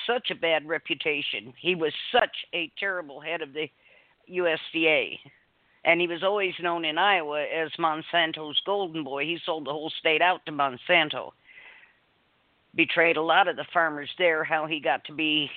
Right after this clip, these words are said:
head of the U S D A, well, I guess Monsanto owns that too. But anyway, um, th-, my, my gut feeling is, I'd like to know what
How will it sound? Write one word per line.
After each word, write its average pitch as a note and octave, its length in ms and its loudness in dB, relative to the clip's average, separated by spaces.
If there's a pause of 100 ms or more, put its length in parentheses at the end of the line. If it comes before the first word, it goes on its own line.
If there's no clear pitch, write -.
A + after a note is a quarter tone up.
(280)
head D#3+ 160 2
of D#3 80 0
the D3 80 -6
U D#3 120 2
S D3+ 180 2
D D#3+ 120 2
A, E3 320 4 (120)
well, C3+ 180 2
I C3+ 80 2
guess C#3+ 220 2 (100)
Monsanto C#3+ 480 2
owns C#3+ 320 2
that C#3+ 240 4
too. G3+ 180 6
But D#3+ 160 2
anyway, F3+ 460 4 (580)
um, F#3 460 4 (1080)
th-, - 360 -2
my, A3 320 6 (100)
my A3 220 6 (180)
gut A3 180 8 (120)
feeling F#3+ 300 -4
is, F#3+ 160 -6
I'd G#3 160 -2
like G3 180 0
to G3 80 -6
know F#3 100 -4
what F3+ 140 -8